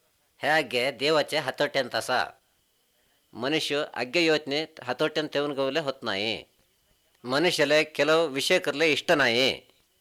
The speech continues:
जालेरो आपण तापण करता. जालेरो देव ह्या तर नाही. देव केद्दसन असलेला. देव आलोचनागे हातोट्यान ठेवून घेता.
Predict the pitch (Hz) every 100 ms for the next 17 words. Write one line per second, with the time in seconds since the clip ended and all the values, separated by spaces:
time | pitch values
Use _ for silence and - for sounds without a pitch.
0 | _ _ _ _ _ _ 92 117 151 156
1 | 127 143 - 131 170 165 139 - 139 -
2 | 131 117 - 127 78 - _ _ _ _
3 | _ _ 92 127 151 143 120 127 120 147
4 | 135 123 113 110 110 - _ _ _ _
5 | _ _ _ _ - 98 139 156 123 151
6 | - 131 156 160 160 127 95 85 90 95
7 | - _ _ _ _ _ _ _ _ _
8 | 90 143 170 160 123 151 165 156 143 131
9 | 139 123 147 147 135 131 127 117 110 123